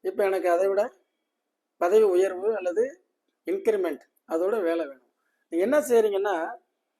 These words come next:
ஒரு இடத்துல நங்கூரம் போட்டது மாதிரி, "ஏன் இத்தனை வருஷமா வேலை பார்க்குறீங்க?"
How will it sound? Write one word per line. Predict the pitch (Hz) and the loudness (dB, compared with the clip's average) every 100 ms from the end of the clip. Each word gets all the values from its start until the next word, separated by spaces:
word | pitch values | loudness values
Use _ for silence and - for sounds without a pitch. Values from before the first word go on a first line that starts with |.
| _ _ _ _ | _ _ _ _
ஒரு | 170 | 2
இடத்துல | 196 240 262 240 | 4 4 4 4
நங்கூரம் | 202 233 269 262 226 | 2 0 2 2 2
போட்டது | 220 208 196 | 0 0 -2
மாதிரி, | 220 214 196 | -4 -8 -2
"ஏன் | 262 269 | -2 -2
இத்தனை | 247 202 190 | -6 -8 -6
வருஷமா | 180 202 214 | -6 -8 -4
வேலை | 190 208 185 | -2 -4 -4
பார்க்குறீங்க?" | 180 175 165 156 | -6 -6 -8 -10